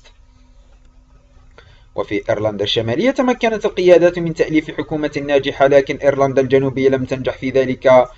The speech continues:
ودارت ريح حرب الاستقلال لمدة عامين ونصف تقريبًا، وانتهت بتوقيع معاهدة تنص على شروط الاستقلال الإيرلندي التي وضع إيرلندا، الذي وضع إيرلندا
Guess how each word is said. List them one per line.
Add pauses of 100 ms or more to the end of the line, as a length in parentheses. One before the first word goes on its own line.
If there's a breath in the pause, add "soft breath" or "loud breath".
(200 soft breath)
ودارت
ريح
حرب
الاستقلال
لمدة
عامين (320 soft breath)
ونصف
تقريبًا،
وانتهت
بتوقيع
معاهدة
تنص
على
شروط
الاستقلال
الإيرلندي
التي
وضع
إيرلندا،
الذي
وضع
إيرلندا